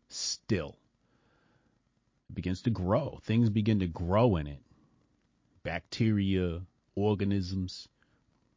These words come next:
mold, uh, algae,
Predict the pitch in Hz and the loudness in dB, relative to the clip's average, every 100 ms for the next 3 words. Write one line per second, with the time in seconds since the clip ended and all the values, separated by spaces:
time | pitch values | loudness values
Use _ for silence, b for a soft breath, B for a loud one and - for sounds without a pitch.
0 | _ 87 87 101 101 101 98 92 - _ | _ -2 2 4 4 2 0 -4 -10 _
1 | _ _ _ _ _ _ _ _ _ _ | _ _ _ _ _ _ _ _ _ _
2 | - - 58 50 - _ _ - 104 110 | -12 -10 -12 -16 -20 _ _ -2 0 0
3 | 90 98 92 | 0 0 -2